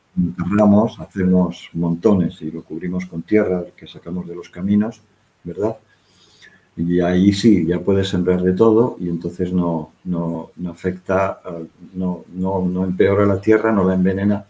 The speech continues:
no la acidifica, porque lo que hace lo-, la hoja de eucalipto en superficie es acidificar,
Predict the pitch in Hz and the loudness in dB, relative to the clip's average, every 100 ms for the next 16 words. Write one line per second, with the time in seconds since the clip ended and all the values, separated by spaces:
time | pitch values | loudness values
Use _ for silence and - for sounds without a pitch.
0 | - 92 92 95 95 87 - 101 95 92 | -2 0 2 0 -2 -4 -2 -4 -2 -6
1 | - _ _ _ _ _ - - 76 85 | -10 _ _ _ _ _ -18 -14 -10 -6
2 | 87 87 90 87 90 85 85 - 87 85 | -6 -2 0 -2 -4 -8 -8 -6 -6 -4
3 | 82 92 92 82 82 80 - - 82 95 | -2 -2 -2 -4 -6 -6 -10 -8 -4 -2
4 | 90 80 76 73 - 78 - 82 98 95 | -4 -4 -8 -12 -10 -10 -10 -8 -4 -4